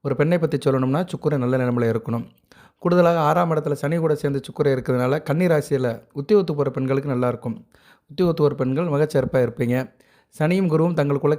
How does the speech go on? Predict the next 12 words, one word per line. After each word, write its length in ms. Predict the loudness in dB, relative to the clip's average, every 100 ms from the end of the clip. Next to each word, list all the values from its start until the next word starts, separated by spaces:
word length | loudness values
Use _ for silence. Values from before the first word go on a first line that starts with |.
| 2
கேந்திரமா 360 | 2 2 0
இருக்கிறாங்க. 520 | -2 -2 -4 -2 -6 -10 _ -6
அது 220 | -2 0
ஒரு 160 | 2
நல்ல 120 | 2 2
விதமா 260 | 0 0
பார்க்கப்படுகிறது. 720 | -2 -4 -4 -4 -2 -2 -4 -8 -20 -20 _
உங்க 160 | -2 2
ராசிக்கு 300 | 2 2 -2
ரெண்டு, 240 | 0 0
ஒன்பது 280 | 2 2 2
குடையவனும் 480 | 0 -2 -2 -2